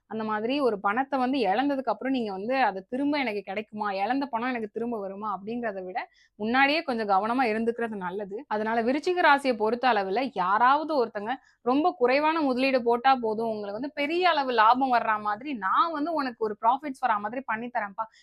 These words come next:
இப்படிலாம் சொன்னாங்கன்னா, "இல்ல பரவாயில்ல வேண்டாம்" அப்படின்னு சொல்லிட்டு ஒதுங்கி இருக்கிறது நல்லது. இந்த மாதிரி சேமிச்சு வச்சிருக்கிற ஒரு அமௌண்ட் வந்து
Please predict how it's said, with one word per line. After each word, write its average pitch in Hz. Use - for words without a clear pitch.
இப்படிலாம் 226
சொன்னாங்கன்னா, 214
"இல்ல 226
பரவாயில்ல 214
வேண்டாம்" 208
அப்படின்னு 202
சொல்லிட்டு 202
ஒதுங்கி 359
இருக்கிறது 254
நல்லது. 190
இந்த 208
மாதிரி 220
சேமிச்சு 370
வச்சிருக்கிற 269
ஒரு 233
அமௌண்ட் 226
வந்து 220